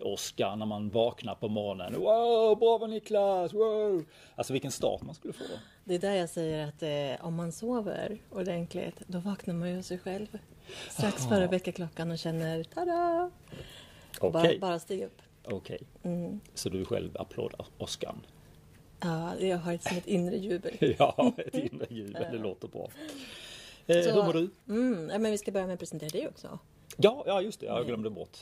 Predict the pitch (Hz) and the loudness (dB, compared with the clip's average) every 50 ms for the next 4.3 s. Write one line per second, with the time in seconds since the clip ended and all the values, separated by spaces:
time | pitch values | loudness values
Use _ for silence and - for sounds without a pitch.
0 | - - 113 101 95 92 110 107 107 104 98 95 92 98 92 87 - - - - | -12 -10 -8 -6 -6 -4 -2 0 2 2 2 0 0 -4 -4 -6 -10 -12 -12 -10
1 | 98 95 82 90 82 - - - - 92 80 - 69 - - - - - - 123 | -8 -6 -6 -6 -8 -8 -10 -12 -12 -12 -12 -12 -14 -12 -14 -14 -14 -14 -10 -6
2 | - 247 233 214 202 196 - - - - - - - 160 - 185 185 180 - 185 | -4 -4 -4 -6 -10 -12 -16 -18 -20 -20 -2 6 8 8 8 6 2 -4 -2 -4
3 | 175 - - - 117 107 107 107 107 98 - 113 107 104 107 107 110 - 113 113 | -4 -4 -4 -4 -2 -2 -2 -2 -4 -6 -6 -6 -6 -4 -4 -6 -6 -8 -6 -6
4 | 107 101 98 - - | -6 -8 -8 -10 -14